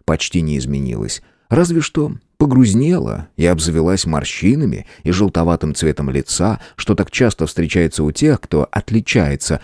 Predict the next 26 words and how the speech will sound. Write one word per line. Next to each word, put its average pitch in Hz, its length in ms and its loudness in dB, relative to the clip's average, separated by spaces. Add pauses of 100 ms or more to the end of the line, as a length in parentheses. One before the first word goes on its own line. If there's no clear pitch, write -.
(140)
желчным 87 640 2
нравом 82 460 0 (200)
и 104 80 6
употребляет 85 540 2
в - 100 -14
пищу 156 320 0
острые 76 380 0
блюда 110 380 2 (160)
колониальной 73 640 2
кухни. - 540 -8 (380)
Устранив 147 800 4
все - 320 2
следы 92 340 2
пребывания 90 580 2
постороннего 92 640 0
человека 95 520 2
в 73 60 -4
ее 90 360 4
уютном, 95 800 2 (280)
потрепанном 90 640 2
гнездышке, 71 840 -2 (300)
наполненном 101 640 2 (120)
вышитыми 92 540 0
подушками 73 720 0
и - 60 -6
картинами, 139 800 -2